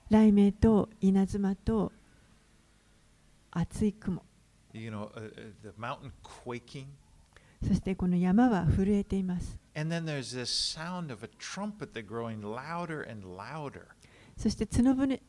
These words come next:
Speaker 1: 角笛の音が、えー、どんどん大きく鳴り響いています。
Speaker 2: I mean, it sounds like a terrifying experience.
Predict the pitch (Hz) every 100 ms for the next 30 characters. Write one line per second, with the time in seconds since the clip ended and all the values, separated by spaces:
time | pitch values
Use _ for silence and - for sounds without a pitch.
0 | _ - - 233 269 277 277 262 247 -
1 | 226 269 208 170 - - - - 185 185
2 | 226 285 311 294 180 185 - - 175 -
3 | _ _ _ - 170 160 165 165 160 156
4 | 147 147 180 160 143 131 - - - 240
5 | 226 - - 95 92 92 - - - 92
6 | 92 - -